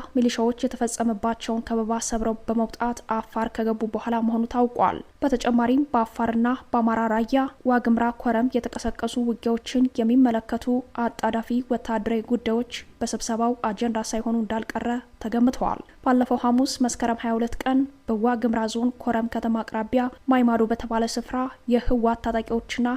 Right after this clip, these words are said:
የትግራይ ሰላም ኃይሎች ለሰዓታት የቆየ ውጊያ ማድረጋቸው ይታወሳል። በተመሳሳይ በአፋር አቅራቢያ ግጭት ተከስተዋል። ይህንን ተከትሎ ወደ ኮረም ከተማና አፋር አዋሳኝ አካባቢ ተጨማሪ ታጣቂዎችን የላከው ህወሓት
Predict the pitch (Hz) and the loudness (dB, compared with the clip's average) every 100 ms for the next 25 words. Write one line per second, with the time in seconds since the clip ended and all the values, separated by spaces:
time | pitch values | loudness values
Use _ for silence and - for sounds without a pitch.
0 | - - 233 240 254 226 233 233 226 240 | -4 0 0 0 -2 -2 0 0 2 0
1 | 226 254 254 - - - 254 226 220 233 | 2 2 0 -8 -8 -2 0 0 0 0
2 | 233 - 233 233 226 226 233 - 233 220 | -2 -2 0 0 0 -2 -2 0 0 2
3 | 220 220 - - 240 247 233 226 226 226 | 0 -2 -4 -2 -2 -4 -6 -6 -2 -2
4 | 254 190 - - - - 262 247 240 247 | 2 2 0 -10 -18 -4 2 2 2 -2
5 | - 277 277 - 233 - 240 233 - 240 | 0 -2 -2 -2 -2 0 0 0 0 -2
6 | 220 240 226 233 - 233 - 240 226 262 | 0 -2 -2 -4 -4 -6 -2 -4 -2 -4
7 | 220 - - - - 294 247 262 254 233 | -2 -4 -6 -6 6 8 8 4 0 -2
8 | - 240 254 262 233 233 - 240 233 233 | 2 2 2 2 0 -2 0 0 0 -2
9 | 233 226 226 233 247 254 233 226 - 226 | -2 0 0 0 0 -4 -6 -6 -4 -6
10 | - 233 226 226 226 220 233 - 226 226 | -4 -4 -2 -2 -2 -2 -4 -4 -2 2
11 | 254 254 - 240 - 226 226 240 - 226 | 0 2 0 2 0 -2 0 -2 -4 -4
12 | 220 - 233 - 247 226 226 226 240 240 | -4 -2 -2 -2 -2 0 0 0 -2 -2
13 | 240 214 240 254 | -2 0 0 -2